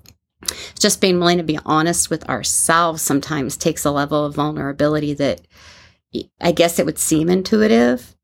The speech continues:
but sometimes the person I lie to the most is myself, right? Um, and it's hard to be, reach out and be honest with other people if I will not,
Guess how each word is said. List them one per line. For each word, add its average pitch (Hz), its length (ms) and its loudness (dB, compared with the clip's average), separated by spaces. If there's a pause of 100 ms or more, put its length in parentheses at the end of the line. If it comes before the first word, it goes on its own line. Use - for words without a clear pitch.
but - 180 0
sometimes 175 500 2
the - 80 0
person 175 380 0
I 160 100 -2
lie 156 260 2
to 170 220 0
the 156 100 -2
most 143 560 -4
is 147 180 -2
myself, - 720 -4 (100)
right? 151 440 0 (360)
Um, 143 300 0
and 165 140 4
it's - 140 0
hard 170 220 0
to 160 60 -4
be, 151 140 -2
reach 165 260 2
out 160 140 0
and 156 80 -6
be 160 100 2
honest 160 360 2
with 165 120 0
other 147 200 0
people 170 580 2
if 160 120 -4
I 156 100 2
will 156 200 0
not, 147 480 2